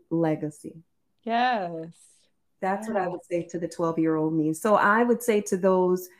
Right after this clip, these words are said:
Speaker 1: who wanna figure out what that would be, I would suggest that they sit down, get quiet, and just look at where you're at today and
Speaker 2: Mm-hmm.
Speaker 1: dig deep. Where has the Lord have given you your purpose? Because, you know, he knew us before we was actually formed in our mother's womb.
Speaker 2: Yes.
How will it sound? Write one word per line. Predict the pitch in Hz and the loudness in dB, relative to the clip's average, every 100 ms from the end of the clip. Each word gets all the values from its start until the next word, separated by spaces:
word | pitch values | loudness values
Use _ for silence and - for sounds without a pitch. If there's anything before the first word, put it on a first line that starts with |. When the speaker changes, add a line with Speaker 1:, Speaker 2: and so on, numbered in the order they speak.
| _ _ _ | _ _ _
Speaker 1:
who | - 226 | 0 6
wanna | 226 220 208 - | 6 6 0 6
figure | 247 240 | 6 8
out | 202 180 | 4 4
what | 185 226 277 285 | 2 2 2 2
that | 240 208 | 2 2
would | 190 | -4
be, | 190 185 180 - | 0 0 0 0
I | 190 233 | 0 0
would | 302 330 | 0 -2
suggest | - 226 233 233 | -4 0 0 -2
that | 208 | -2
they | 202 | -2
sit | 196 233 233 | 0 0 2
down, | 233 214 208 208 208 _ | 0 2 0 -2 -4 _
get | 196 247 | -2 -2
quiet, | - 240 202 190 185 185 180 _ _ _ _ - | 0 2 2 0 0 -4 -6 _ _ _ _ 0
and | 285 | 2
just | 302 302 | 2 2
look | 226 277 - | 4 4 6
at | 269 233 | 4 6
where | 240 | 6
you're | 233 233 | 6 2
at | 220 226 | 2 0
today | - 202 175 185 208 294 320 _ _ - | 0 -2 0 0 2 0 -4 _ _ -2
and | 214 | 0
Speaker 2:
Mm-hmm. | 185 | 2
Speaker 1:
dig | 208 214 - | 0 -2 -6
deep. | 196 170 131 _ _ _ _ _ 196 | -8 -8 -8 _ _ _ _ _ -14
Where | 185 240 277 285 294 | -2 0 4 4 4
has | 269 233 208 | 2 0 0
the | 196 | -2
Lord | 202 208 208 208 | 0 2 0 0
have | 220 185 180 175 _ _ _ - 208 | 0 0 0 -6 _ _ _ -4 0
given | 254 269 | 2 2
you | 247 | 4
your | 233 220 | 6 4
purpose? | - 208 190 - | 4 2 2 -4
Because, | 196 202 190 | 0 0 0
you | 233 | 0
know, | 262 233 | 2 4
he | 302 | 6
knew | 302 294 339 | 6 6 4
us | 220 - | 2 0
before | 202 208 208 | 0 2 2
we | 175 | 2
was | 180 | 2
actually | 185 - 175 | -4 -4 -6
formed | - 190 185 180 | -2 0 0 0
in | |
our | 165 165 | -2 -2
mother's | 160 160 165 | -2 -2 -4
womb. | 165 160 | -2 -2
Speaker 2:
Yes. | 202 208 208 196 180 | -2 -2 -4 -6 -8